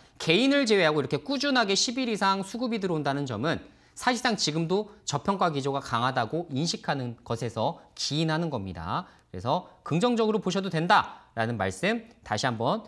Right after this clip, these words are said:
드려보도록 하겠고요. 자, 두 번째 종목이 되겠습니다. 자, 인성정보. 이것도 저, 자, 이게 저희 알아보기 시작했던 때가 언제예요? 이때잖아요, 이때.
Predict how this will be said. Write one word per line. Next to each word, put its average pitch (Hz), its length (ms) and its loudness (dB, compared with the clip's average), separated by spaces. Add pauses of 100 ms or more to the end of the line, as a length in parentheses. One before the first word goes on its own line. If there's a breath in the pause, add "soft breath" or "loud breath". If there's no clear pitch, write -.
(140)
드려보도록 110 560 -2
하겠고요. 156 640 -2 (1080 loud breath)
자, - 360 -2
두 170 120 2
번째 269 720 4 (960)
종목이 208 380 2
되겠습니다. 104 580 0 (500 soft breath)
자, 139 280 2
인성정보. 233 1040 2
이것도 262 360 -2
저, - 140 -6 (800 soft breath)
자, - 140 2
이게 202 180 2
저희 196 680 2
알아보기 214 420 2
시작했던 262 440 -4
때가 226 160 -2
언제예요? 107 640 -2
이때잖아요, 143 480 -2
이때. 82 420 -10